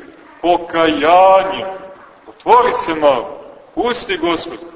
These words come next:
pusti tvoje zlopamćenje, tvoj gnjev, tvoje rasuđivanje. To je ludilo, nemoj, bolje nemoj o tome da pričam. Tvoju pamet, tvoju mudrost,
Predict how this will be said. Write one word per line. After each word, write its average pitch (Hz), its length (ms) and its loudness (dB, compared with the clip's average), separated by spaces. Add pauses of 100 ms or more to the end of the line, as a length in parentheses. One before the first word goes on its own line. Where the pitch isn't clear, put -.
(160)
pusti 240 400 -4
tvoje 190 520 2
zlopamćenje, 165 920 0 (300)
tvoj 185 420 2
gnjev, 170 440 2 (440)
tvoje 208 260 2
rasuđivanje. 165 840 0 (280)
To 226 200 4
je 202 100 2
ludilo, 185 500 2
nemoj, 185 400 0 (300)
bolje 202 260 4
nemoj 214 380 2
o 180 40 0
tome 190 320 0
da 170 120 0
pričam. 185 540 -4 (640)
Tvoju 202 320 4 (100)
pamet, 185 380 0 (140)
tvoju 190 260 4
mudrost, 175 720 0